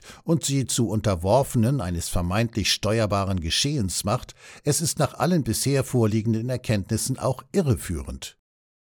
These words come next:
Denn es gibt eine ganze Reihe von Studien, die zeigen, dass Kinder sich insgesamt seltener anstecken als Erwachsene, und zwar selbst dann, wenn sie mit Infizierten in einem Haushalt zusammenleben,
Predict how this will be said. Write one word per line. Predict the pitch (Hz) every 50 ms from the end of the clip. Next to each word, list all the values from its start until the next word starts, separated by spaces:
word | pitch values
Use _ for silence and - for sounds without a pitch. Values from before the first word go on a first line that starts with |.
| _ _
Denn | 151 160 165
es | 156 131 -
gibt | - 170 - -
eine | 139 147 143 135
ganze | 120 139 131 120 - 131 107
Reihe | 92 123 170 202 180 120
von | - - 107 101 95
Studien, | - - - 113 104 107 101 104 107 123 139 151 123
die | 107 90 82
zeigen, | - - 110 98 98 107 120 147 127
dass | - 90 90 - - _
Kinder | - - 190 202 208 180 139 90
sich | - 104 104 - -
insgesamt | - 180 196 - - - 127 110 113 104 104 98 -
seltener | - 113 107 95 90 82 - 104 110 110
anstecken | - 101 95 87 - - - 110 101 - - 95
als | 90 107 110 -
Erwachsene, | - 131 120 117 156 160 - - - - 113 101 98 92 - - - - - -
und | - 143 120 -
zwar | - - 131 113 101
selbst | 92 104 110 98 80 - - - - -
dann, | 120 110 113 147 135 101
wenn | 104 95 98
sie | 92 - 117
mit | 117 120 117 -
Infizierten | 117 123 120 - - 127 - - - 117 110 92 - - 98
in | 95 120 117
einem | 113 95 104 101 107 110 95
Haushalt | 98 90 82 80 - - 98 90 90 -
zusammenleben, | - - - 117 95 107 90 78 71 69 - 80 76 69 - - - -